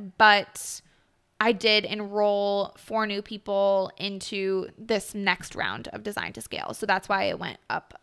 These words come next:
Um, it was still there. And then templates went down to three percent. So that was super, super low. So, um, that's something that I definitely wanna work on going forward. But yeah, so March,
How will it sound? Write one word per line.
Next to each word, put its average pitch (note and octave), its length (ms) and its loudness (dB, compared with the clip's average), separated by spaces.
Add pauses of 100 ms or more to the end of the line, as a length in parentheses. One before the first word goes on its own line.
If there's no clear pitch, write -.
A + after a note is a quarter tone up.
Um, G3 440 -6 (160)
it G#3+ 100 0
was F#3+ 140 -4
still F3+ 280 0
there. F3+ 440 -6 (400)
And A#3 140 6
then A3 240 8
templates A3 560 2
went G#3 280 0
down F#3 280 2
to G#3 220 -6
three A3+ 320 -2
percent. - 400 -6
So A3+ 80 -12
that G3 160 4
was G#3 180 -6
super, - 500 -4
super G#3 300 -2
low. F#3 400 2
So, F#3+ 380 2 (460)
um, F#3+ 420 0 (260)
that's G#3 220 -2
something F#3 240 -8
that D#3+ 220 -6 (100)
I G3+ 100 -2
definitely F#3+ 300 -6
wanna C#4 180 -6
work G#4 220 -6
on G3 180 -4
going G#3 220 -4
forward. G#3 400 0
But G#3+ 200 6 (840)
yeah, B3 360 8
so A3 600 6 (800)
March, A#3+ 720 2